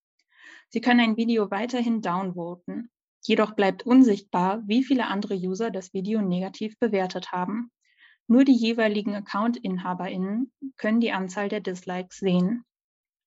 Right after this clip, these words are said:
Und das hat einen ganz bestimmten Grund. Es gibt User, die machen sich einen Spaß daraus, den Dislike-Count eines Videos in die Höhe zu treiben.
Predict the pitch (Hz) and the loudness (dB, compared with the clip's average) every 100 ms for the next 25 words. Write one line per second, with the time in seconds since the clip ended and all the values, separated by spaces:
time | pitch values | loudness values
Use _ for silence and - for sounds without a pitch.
0 | _ _ _ _ _ _ - - _ _ | _ _ _ _ _ _ -20 -20 _ _
1 | 214 226 240 254 214 208 214 240 226 - | 2 4 4 2 2 2 0 0 -4 -4
2 | 208 240 196 202 185 185 - _ _ _ | -4 -4 -2 -2 -4 -6 -14 _ _ _
3 | 220 - 208 - 226 262 277 269 226 208 | -10 -8 -8 -6 -2 0 0 0 -2 -4
4 | 226 220 196 202 202 202 226 247 196 185 | -4 -6 -6 -8 -6 -2 -2 -2 -4 -4
5 | 185 - 190 185 226 233 226 220 - 202 | -4 -6 -6 -2 -4 -4 -8 -6 -4 -2
6 | 214 196 190 - 185 190 196 202 - 202 | -2 -4 -6 -4 -4 -2 -2 -2 -4 -4
7 | 220 226 190 190 - - 185 180 180 226 | -2 -2 -2 -4 -14 -10 -6 -4 -4 -8